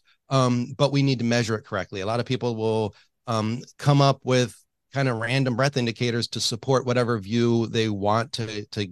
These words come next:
get to. Um, I think that's bad analysis. I think that's the type of thing that gives, you know, technical approaches a bad name, is when you pick and choose your approach so that it fits your prior conclusion.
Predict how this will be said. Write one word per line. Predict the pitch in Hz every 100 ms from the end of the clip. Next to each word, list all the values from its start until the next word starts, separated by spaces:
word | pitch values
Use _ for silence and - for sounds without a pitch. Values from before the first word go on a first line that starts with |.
| 85
get | - 113
to. | - 190 196 - _ _ _
Um, | 123 113 110 -
I | 131
think | 143
that's | 131 117
bad | 95 117 123
analysis. | 117 101 123 135 151 -
I | 120 117
think | 120
that's | 113 -
the | 110
type | - 127 123
of |
thing | - 135 143 127 113 - _ _
that | 120 123 127 123 - 117
gives, | 131 123 113 - _ 127
you | 117
know, |
technical | 110 139 139 135 127
approaches | 110 120 113 117
a | 107
bad | 117 113 110
name, | 123 139 117
is | 101
when | 113
you | 110
pick | 131
and | 123 110
choose | - 135 123 104 - _ _ _
your | 120 123 117 113 -
approach | 113 139 131 - -
so | - - 120
that | 110
it | 110
fits | - 117 -
your | 110
prior | - 117 104 101 95 - _ _ _
conclusion. | 104 - 156 123 90